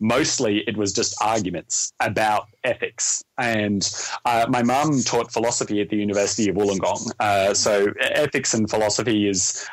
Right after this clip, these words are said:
a big part of, uh, certainly it was a big part of dinner table conversation, and it's something that I'm endlessly fascinated by.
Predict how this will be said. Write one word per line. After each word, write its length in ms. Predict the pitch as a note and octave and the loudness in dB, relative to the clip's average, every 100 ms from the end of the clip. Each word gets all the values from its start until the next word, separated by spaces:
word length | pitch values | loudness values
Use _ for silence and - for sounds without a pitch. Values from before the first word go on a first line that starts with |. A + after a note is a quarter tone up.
| - | -4
a 80 | A2 | 0
big 300 | B2 A2+ G#2+ | 2 2 0
part 360 | - G#2 G#2 | 0 0 0
of, 500 | G2 F#2+ F2+ - - - | 0 0 -4 -8 -10 -6
uh, 100 | B2 A2 | -6 -4
certainly 380 | - A2+ G#2 F#2+ | -2 0 0 -2
it 60 | |
was 100 | G2+ | 0
a 60 | F#2+ | 0
big 180 | G#2 F#2 | 0 0
part 180 | F#2+ | -2
of 100 | F#2 | -2
dinner 200 | F2+ B2 | 0 0
table 280 | G#2+ G2 F#2+ | 2 0 0
conversation, 680 | F#2 G2+ F#2+ F#2+ F#2 - G#2 - | 0 -2 0 0 0 0 -2 0
and 180 | G#2+ | 0
it's 160 | G#2 G#2 | 0 0
something 380 | - A2+ G#2+ G#2 | 0 0 0 0
that 140 | G2 - _ | -2 -4 _
I'm 220 | A2+ G2 G#2 | -4 0 0
endlessly 520 | A2+ G#2+ G#2 - G2 F#2 | 0 2 2 2 0 2
fascinated 600 | G#2+ G2 G#2+ G2 F2+ F2 | 0 2 2 2 0 2
by. 420 | G2+ F#2 F2+ | 2 2 0